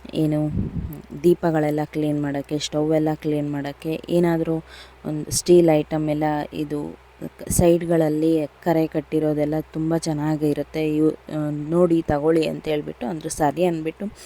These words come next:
ಹಂಡ್ರೆಡ್ ರುಪೀಸ್ ಆಯಿತು, ಅದನ್ನು ತೊಗೊಂಡೆ. ತುಂಬ ಯೂಸ್ ಆಗುತ್ತೆ. ಅದು ನಾರ್ಮಲ್ ನಾವು, ಮ್, ಬ್ರಷ್ ಇರುತ್ತಲ್ಲ, ಆ ಥರ ಇಲ್ಲ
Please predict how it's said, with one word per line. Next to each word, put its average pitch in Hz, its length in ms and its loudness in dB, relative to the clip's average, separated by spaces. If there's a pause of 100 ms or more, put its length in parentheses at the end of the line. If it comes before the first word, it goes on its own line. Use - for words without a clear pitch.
(320)
ಹಂಡ್ರೆಡ್ 160 340 2
ರುಪೀಸ್ 175 360 -2
ಆಯಿತು, 147 280 -4
ಅದನ್ನು 147 320 -4
ತೊಗೊಂಡೆ. 151 300 -8
ತುಂಬ 175 280 -2 (220)
ಯೂಸ್ 170 320 2
ಆಗುತ್ತೆ. 156 460 -2 (380)
ಅದು 175 300 6
ನಾರ್ಮಲ್ 180 540 4 (140)
ನಾವು, 156 360 -4
ಮ್, 156 920 -10
ಬ್ರಷ್ 156 320 0
ಇರುತ್ತಲ್ಲ, 156 440 2
ಆ 147 220 -2
ಥರ 160 200 -2
ಇಲ್ಲ 151 260 0